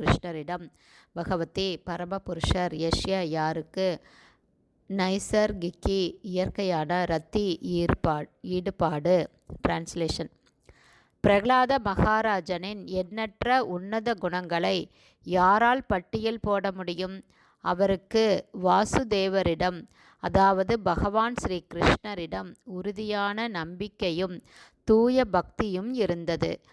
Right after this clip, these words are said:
முற்பிறவியில் அவர் செய்து வந்த பக்தி தொண்டின் காரணத்தினால் இயற்கையாகவே பகவான் ஸ்ரீ கிருஷ்ணரிடம் அவருக்கு பற்றுதல் இருந்தது.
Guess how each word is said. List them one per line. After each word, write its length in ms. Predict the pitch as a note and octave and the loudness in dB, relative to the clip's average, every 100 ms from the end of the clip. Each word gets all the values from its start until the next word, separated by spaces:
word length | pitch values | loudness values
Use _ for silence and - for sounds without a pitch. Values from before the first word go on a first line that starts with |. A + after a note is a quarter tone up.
| _ _ | _ _
முற்பிறவியில் 1000 | - G3+ - - A#3+ A3 F3 F3+ G3+ F3 - | -2 0 0 4 4 4 2 -2 -2 -2 -4
அவர் 300 | F3+ F#3 F#3+ | -6 -2 -2
செய்து 460 | - F#3+ G3 G#3 G#3+ | 0 0 0 -2 -2
வந்த 340 | G#3 F3+ A3+ | -2 -2 -4
பக்தி 480 | F#3+ F#3 _ A#3 A3+ - | -2 -4 _ -8 -8 -4
தொண்டின் 540 | G3 G3 F#3+ G#3+ A3 | -4 -4 -2 -2 -2
காரணத்தினால் 1080 | - F3 F3 G3 G3+ F#3+ - E3+ F3+ F3 E3 _ _ _ - | 2 4 4 2 -4 -4 -4 0 2 2 0 _ _ _ -4
இயற்கையாகவே 1040 | F#3 G#3 A3 B3 A3 G3+ E3 F3+ G3 G3 | 2 4 4 2 4 4 2 0 0 0
பகவான் 600 | E3+ E3+ F#3 G3 G#3 A3+ | 0 0 0 0 -2 -4
ஸ்ரீ 300 | B3 - F3+ - F3 | -6 -6 -6 -6 -2
கிருஷ்ணரிடம் 800 | E3+ - - G#3 F3 F3 F#3 E3 _ _ _ | 2 2 0 -8 -6 -6 -8 -10 _ _ _
அவருக்கு 580 | - F3 F#3+ F#3 - A#3+ | -6 -2 -2 -2 -6 -6
பற்றுதல் 760 | - F3+ - - G#3 F3+ G#3+ | -2 -2 -2 -6 -2 0 0
இருந்தது. 720 | A3+ F3 E3+ E3 D#3+ E3 - | 0 0 0 0 0 0 -2